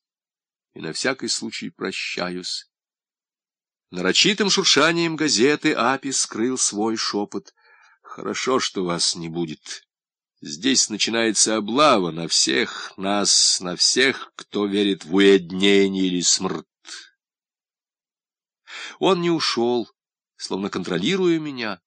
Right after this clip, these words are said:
за что впоследствии я остался ему благодарен. Я заказал себе лёгкий ужин, когда в ресторан вошли два рослых человека в белых брюках и чёрных пиджаках,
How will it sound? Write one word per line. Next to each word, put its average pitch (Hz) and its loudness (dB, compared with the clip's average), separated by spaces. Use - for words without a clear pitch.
за 87 -6
что - -6
впоследствии 127 0
я 123 -4
остался 95 -2
ему 90 -8
благодарен. 85 -6
Я - 2
заказал 196 4
себе 135 4
лёгкий 147 2
ужин, 131 0
когда 180 2
в 185 4
ресторан 160 4
вошли 165 0
два 185 0
рослых 170 0
человека 95 2
в 98 -12
белых 113 2
брюках 143 -2
и 113 -2
чёрных 135 -2
пиджаках, 82 -4